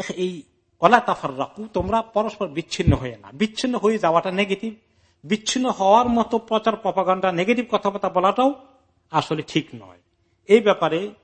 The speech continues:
নবী করিম সাল্লাল্লাহু আলাইহি ওয়াসাল্লাম আমাদেরকে সতর্ক করেছেন। তিনি একটি হাদিসে ইরশাদ করেছেন, সহিহ মুসলিমের হাদিস, "ইন্নাল্লাহা ইউরদি লাকুম সালাসান ওয়া ইয়াসখাতু লাকুম সালাসান।" আল্লাহ তাআলা তোমাদের তিনটা জিনিসকে খুবই পছন্দ করেন আর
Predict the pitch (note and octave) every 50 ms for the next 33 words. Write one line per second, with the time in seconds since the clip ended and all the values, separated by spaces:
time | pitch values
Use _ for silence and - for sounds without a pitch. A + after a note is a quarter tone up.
0 | _ _ E3 D#3+ F#3 A3+ G#3+ - F3 D#3+ D#3+ D3+ - E3 D3+ D3 C#3+ - - D3+
1 | D3 D3 C#3 C#3+ D3 - - G#3 - G#3 F#3 F3 D#3+ - E3+ F3 - - - -
2 | A3 - F#3 E3+ E3+ E3 D3 - - C#3 D#3 E3 E3 - E3+ D3+ - - - -
3 | - C#3+ D3+ D3+ - - A#3+ C4+ - _ _ _ _ _ _ _ _ _ _ _
4 | _ _ _ _ _ _ _ _ _ _ _ _ _ _ _ C#3 C3+ - F3+ D3
5 | D#3+ D#3+ F#3 - - D#3 D#3 D3 - D3 C#3 F3+ A#3 B3+ C4 - - - _ _
6 | _ _ _ _ _ _ - A3+ B3+ B3+ B3 A#3 A3+ G#3 G3 F#3 G3+ A3+ A3 F#3
7 | G3+ G3+ A3+ B3+ B3+ G#3+ G#3+ A3 A3 G#3+ G#3+ - A#3 A3+ - A#3+ B3 C4 C4 A3+
8 | F3+ - - C3+ A#2+ A2 - - _ _ _ _ _ _ _ - D3 E3 G3+ A#3
9 | A3 - - - G#3 G3+ - F3+ D#3+ D#3 - - D3+ D3 C3+ - C#3+ C3+ C3+ C3
10 | B2 - - A#2 _ _ _ _ _ _ _ _ _ _ _ _ _ _ D#3+ F#3
11 | G#3 G#3+ G3+ - G3+ G3 F#3+ F#3+ - F#3+ F#3+ G3+ G3 G3 G3 - A#3+ A#3+ B3 A#3+
12 | A3+ G#3 G#3+ G#3+ G3+ - - G#3+ - - G#3+ G#3+ G#3 G#3 A3 G#3 - B3 B3+ A#3+
13 | C4 C4 C4+ C4 C#4 C#4+ D4 C#4+ - - _ _ _ _ - F#3 F#3